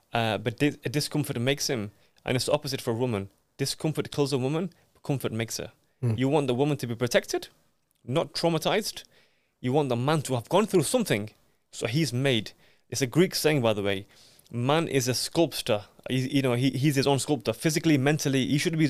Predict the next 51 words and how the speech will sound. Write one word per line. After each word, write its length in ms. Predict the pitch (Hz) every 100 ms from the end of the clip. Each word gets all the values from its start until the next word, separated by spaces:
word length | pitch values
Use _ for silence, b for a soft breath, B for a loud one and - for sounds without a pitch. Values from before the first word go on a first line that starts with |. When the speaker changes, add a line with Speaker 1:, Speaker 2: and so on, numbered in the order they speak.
| -
Speaker 1:
he 120 | 147
should 200 | 147 147
be 60 | 143
his 100 | 135
own 100 | 139
sculptor. 440 | - 156 127 104 B B B -
And 100 | 127
a 40 |
lot 160 | 156 165
of 80 |
brothers, 440 | 143 160 117 104 - b b
and 100 | -
I 20 | 123
speak 180 | 151 151
to 60 |
the 60 | 123
brothers 220 | 131 123
directly, 500 | 120 123 147 90 - B B B -
a 40 |
lot 260 | 117 143 120
of 80 |
brothers 380 | 127 127 110 104 b b -
are 100 | 120
looking 400 | 131 - 127 139
for 180 | -
a 40 | 117
sister 320 | 147 - 139
to 100 | -
save 340 | - 123 127
them. 140 | 113 107
SubhanAllah, 500 | - - 160 139 127
she's 140 | 156
not 100 | 151
your 80 | 170
savior. 340 | - 202 143 101 B B -
Brother, 180 | 196 196
you're 120 | 196
gonna 160 | 214
go 80 | 202
to 80 | 208
your 100 | 196
own 60 | 202
cupboard 280 | 208 190 151
before. 280 | 147 147 113
Speaker 2:
No, 180 | 117 113
no, 60 |
Speaker 1:
She's 280 | 107 190 202
Speaker 2:
no. 60 | 190
Speaker 1:
not 60 |
your 100 | 185
therapist. 500 | 202 208 151 120 -